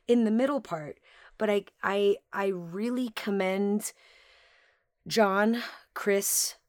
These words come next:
first and foremost, for keeping their finger on the pul-, pulse of the demands of the film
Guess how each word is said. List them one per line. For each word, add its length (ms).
first 360
and 160
foremost, 760
for 340
keeping 400
their 140
finger 420
on 160
the 80
pul-, 400
pulse 440
of 380
the 140
demands 560
of 260
the 80
film 440